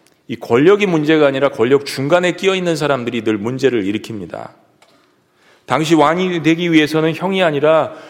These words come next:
아버지까지도 죽이는 세상이었잖아-, 였잖아요. 그런데 그렇게 왕이 될 수 있는 천하의 기회에 동생은 오히려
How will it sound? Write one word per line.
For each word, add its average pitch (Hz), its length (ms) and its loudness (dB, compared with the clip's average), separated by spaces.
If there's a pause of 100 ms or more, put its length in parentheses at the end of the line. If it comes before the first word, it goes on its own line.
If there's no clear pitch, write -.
(120)
아버지까지도 175 880 2
죽이는 156 380 -2
세상이었잖아-, 127 960 -4 (480)
였잖아요. 113 580 -4 (720)
그런데 147 480 4
그렇게 147 280 0
왕이 139 380 2
될 196 160 4
수 - 180 -6
있는 170 300 -2
천하의 180 420 -2
기회에 143 500 0 (480)
동생은 139 460 -2
오히려 139 580 2